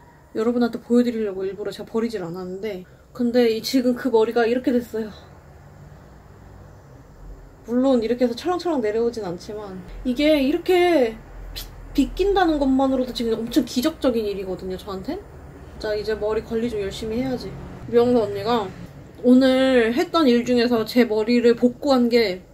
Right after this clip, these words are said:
제일 뿌듯하시대요. <laughs> 한 세네 번 더 받으면은 머릿결이 원래대로 돌아올 거라고 합니다.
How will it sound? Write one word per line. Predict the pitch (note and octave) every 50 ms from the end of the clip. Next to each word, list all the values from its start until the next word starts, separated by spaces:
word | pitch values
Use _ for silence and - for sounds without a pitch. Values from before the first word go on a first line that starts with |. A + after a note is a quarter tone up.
| - - - - - - - - - - - - - -
제일 | - - - B3 B3 B3+ C4 B3+ B3 A#3 A3 G#3+ G3 F#3 F3+ F#3 - - - - - - - - - - - - -
뿌듯하시대요. | - E4+ E4+ E4+ E4 - C4+ B3 A#3+ B3 - F#3 E3+ D#3+ F#3+ F3+ - - - - - - - - - - - - - - - - - - -
<laughs> | C#4 E4 - - - C4 - - - - - - - - - - -
한 | - D4 C#4+ C4+ C4+ C4+ C4 B3+ B3+ B3+ B3+ B3 B3 B3 B3 B3
세네 | A#3+ D#4+ F#4 F#4+ G4 F#4+ E4
번 | D#4+ F4+ G4+ -
더 | - - B3 A#3+
받으면은 | A3+ G#3 - A#3 A3 A3 G#3+ G#3+ A3 A#3+ B3 A3+ F#3+ E3 -
머릿결이 | F#3+ G#3 A3 A#3 A#3 - A3+ A3 G3+ G#3+ G3+
원래대로 | F#3 F#3+ G3 G3+ G#3 G#3 F#3+ F#3+ F#3+
돌아올 | - A3 G#3+ G#3 F#3 F#3 -
거라고 | - G3 G3 F3 - G3+
합니다. | G#3+ A3 G#3 E3+ - -